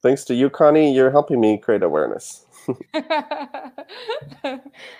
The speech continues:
Speaker 2: mean, that's what we are, we have to help each other one way or the other. We
Speaker 1: I
Speaker 2: have to
Speaker 1: agree.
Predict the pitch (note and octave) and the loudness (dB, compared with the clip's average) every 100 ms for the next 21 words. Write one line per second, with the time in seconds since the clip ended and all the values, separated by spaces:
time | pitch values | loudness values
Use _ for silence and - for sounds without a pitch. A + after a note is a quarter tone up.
0 | _ - G3+ G#3 G3+ F3+ F#3+ A3+ - - | _ -14 -8 -6 -6 -8 -6 -6 -8 -12
1 | G#3 G#3 G3+ F#3+ G3+ A#3 D#4 D4+ B3 A3 | -8 -6 -4 -6 -6 -6 -6 -6 -6 -6
2 | G#3 G#3 G#3 F3+ E3 - - F#3 F#3 F3 | -6 -12 -10 -10 -10 -12 -12 -14 -12 -10
3 | E3 E3 E3 E3 E3 E3+ F3+ A#2 A#2 C3 | -10 -10 -10 -10 -12 -14 -4 -2 0 0
4 | A2 | -2